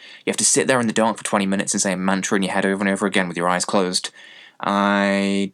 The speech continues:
did it for about three seconds and reached enlightenment pretty instantly.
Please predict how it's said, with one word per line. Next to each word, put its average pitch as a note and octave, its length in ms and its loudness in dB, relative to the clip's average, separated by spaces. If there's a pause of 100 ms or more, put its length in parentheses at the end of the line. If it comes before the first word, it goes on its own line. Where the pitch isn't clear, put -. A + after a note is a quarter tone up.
did B2+ 100 4
it B2 40 0
for B2 60 -6
about A#2 200 0
three C3+ 220 0
seconds C3+ 420 0
and G#2+ 140 0
reached G#2+ 240 0
enlightenment G#2 500 0
pretty - 460 -4
instantly. G2 640 -2